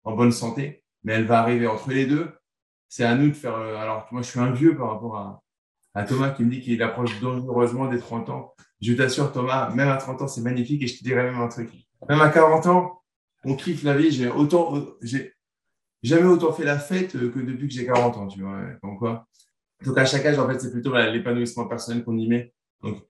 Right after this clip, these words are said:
kiffer. En tout cas, si vous êtes arrivé jusqu'à ce moment du podcast, c'est que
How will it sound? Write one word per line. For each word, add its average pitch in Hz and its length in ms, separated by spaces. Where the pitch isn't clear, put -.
kiffer. 143 240
En 147 40
tout 147 80
cas, 170 100
si 165 140
vous 165 100
êtes 180 80
arrivé 180 240
jusqu'à 151 340
ce - 180
moment 160 480
du 143 80
podcast, 135 520
c'est - 140
que - 300